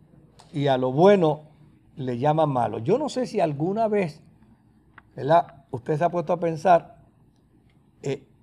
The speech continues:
hay un sinnúmero de cosas que acontecen en medio de la sociedad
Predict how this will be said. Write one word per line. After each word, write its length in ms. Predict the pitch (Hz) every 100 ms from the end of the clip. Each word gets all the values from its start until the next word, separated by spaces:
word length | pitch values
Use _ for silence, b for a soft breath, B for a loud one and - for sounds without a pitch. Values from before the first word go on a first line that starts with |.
| _ _ _ _ _ _ _ _ _ _ _ _ _ -
hay 180 | 202
un 120 | 294 285
sinnúmero 500 | 262 240 247 247 214
de 140 | 175
cosas 360 | 208 214 208 -
que 100 | 190
acontecen 680 | 156 151 143 196 196 202
en 160 | 165 143
medio 380 | 151 196 202 190
de 140 | 185
la 120 | 175
sociedad 760 | - 175 151 185 180 202 - -